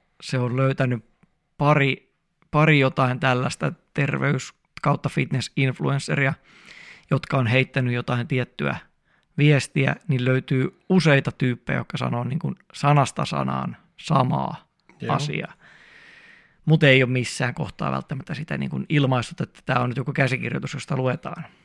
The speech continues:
Speaker 2: Okei.
Speaker 1: Et sieltä, sieltä löytyy myös tällaisia, tällaisia knoppeja, et lähinnä, niin kuin, viesti kai se, että älkää, älkää ihan kaikkeen kuitenkaan uskoko, mitä sieltä,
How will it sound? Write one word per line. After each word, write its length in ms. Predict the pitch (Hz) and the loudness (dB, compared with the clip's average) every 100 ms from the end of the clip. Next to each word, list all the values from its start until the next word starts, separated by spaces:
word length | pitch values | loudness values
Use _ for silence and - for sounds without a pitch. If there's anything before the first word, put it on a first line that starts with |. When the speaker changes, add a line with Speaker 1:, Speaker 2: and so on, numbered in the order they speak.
| - 143 131 | -18 -10 -8
Speaker 2:
Okei. 180 | 135 123 - - - - - - _ - | -8 -10 -14 -20 -20 -20 -20 -20 _ -10
Speaker 1:
Et 140 | 139 - | -10 -6
sieltä, 320 | 139 127 143 - | -2 2 0 2
sieltä 260 | 135 151 | 2 4
löytyy 300 | 156 147 156 | 6 6 6
myös 200 | 143 139 | 4 4
tällaisia, 440 | - 131 127 - 131 - - _ _ _ _ - _ _ _ _ _ _ _ | 2 0 0 -2 -4 -4 -18 _ _ _ _ -20 _ _ _ _ _ _ _
tällaisia 380 | - 139 120 123 - | -2 0 0 -2 -2
knoppeja, 720 | 139 131 120 _ 131 123 120 | 0 0 0 _ 0 2 2
et 100 | 120 - - - - 151 180 - | -2 -8 -18 -16 -14 -12 -14 -6
lähinnä, 320 | 160 127 147 | 0 2 6
niin 140 | 165 165 | 6 6
kuin, 200 | 165 135 | 4 4
viesti 340 | 151 135 - | 4 4 0
kai 200 | 139 127 | -2 -2
se, 220 | - - | -2 -4
että 200 | 117 - - | -6 -4 -6
älkää, 440 | 131 - 147 143 - _ _ | -6 -4 -2 -2 -4 _ _
älkää 300 | 151 147 165 | -6 -2 4
ihan 300 | 170 196 180 | 6 8 8
kaikkeen 480 | 156 147 135 - 123 | 6 4 4 0 -2
kuitenkaan 580 | 120 123 123 113 - 147 | -2 -4 -2 -6 -6 2
uskoko, 420 | 147 160 - - | 2 4 0 0
mitä 280 | 117 120 127 | 0 0 -2
sieltä, 320 | - 139 143 | -4 -6 -6